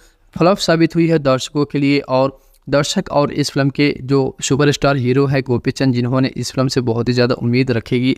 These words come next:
रखी थी कि ये फिल्म हिट होगा, लेकिन ऐसा नहीं हो पाया। इसी के साथ दोस्तों फिल्म के निर्देशन की कच्ची शैली और चरण राज के गहन साउंड ट्रैक ने इसे एक शक्तिशाली और भावपूर्ण अनुभव प्रदान दिया है।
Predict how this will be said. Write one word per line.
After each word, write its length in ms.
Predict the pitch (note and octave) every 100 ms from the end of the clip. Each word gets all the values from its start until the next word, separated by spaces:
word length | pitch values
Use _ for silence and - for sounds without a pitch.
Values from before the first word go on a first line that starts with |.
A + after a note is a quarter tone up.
| D3+
रखी 340 | C3 - E3+
थी 160 | D#3+ E3+
कि 80 | D#3+
ये 160 | C3
फिल्म 240 | C3 C#3+ C#3
हिट 260 | B2 B2+
होगा, 280 | C3+ B2+ B2+ - - _ _
लेकिन 220 | D3+ D3+ E3
ऐसा 360 | A#2+ A#2 -
नहीं 240 | B2 A#2+ C3
हो 120 | B2+
पाया। 320 | A#2 A#2 A2+ - _ _ _ _ -
इसी 180 | C#3+
के 40 | F#3+
साथ 160 | G3 F3
दोस्तों 300 | D#3+ - F3+
फिल्म 220 | - D3
के 160 | D3 D#3+
निर्देशन 440 | D#3+ D3+ C3+ C#3+
की 180 | D3 D3
कच्ची 380 | - B2 - D3
शैली 340 | - A#2+ B2 C3
और 260 | - B2
चरण 360 | B2 - B2 C3 - - -
राज 300 | B2 C#3 -
के 180 | E3+ D#3+
गहन 280 | C3 B2+ B2+
साउंड 360 | - A#2 B2 B2
ट्रैक 260 | - B2+
ने 140 | B2+ B2+ - _ -
इसे 420 | C#3+ - F#3 F3+ - _ -
एक 140 | C#3
शक्तिशाली 600 | - E3 - G3+ D3+ D3+
और 300 | - C#3 D3
भावपूर्ण 580 | C#3+ A#2 B2 B2 C#3 D3
अनुभव 420 | - C3 B2 C3
प्रदान 420 | C3 A#2 A#2 A2
दिया 240 | A2 A2 A#2+
है। 240 | B2 A#2